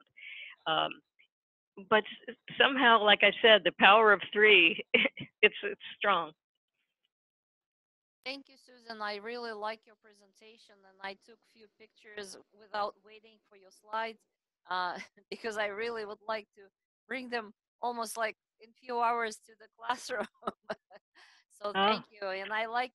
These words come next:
Speaker 2: your style of presenting, and it's just very passionate, and, um, and I can't wait to see your ted Talk, and, and so I'm really grateful. Um,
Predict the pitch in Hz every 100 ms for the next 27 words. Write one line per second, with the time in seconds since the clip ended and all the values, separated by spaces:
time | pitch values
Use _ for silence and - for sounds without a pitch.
0 | _ 233 226 220 - - 208 214 220 220
1 | 202 - 214 214 208 208 214 202 196 185
2 | 180 190 185 208 - 196 226 214 214 214
3 | 190 196 190 190 190 175 180 175 - _
4 | - - - - 180 185 180 175 - 147
5 | 202 196 - 233 208 202 202 220 - 220
6 | 202 190 180 - 240 226 208 - 190 185
7 | 185 180 170 175 _ 170 165 - - 202
8 | 180 175 - 196 185 190 190 180 175 -
9 | _ _ - 190 - - 202 - _ _
10 | - 202 214 202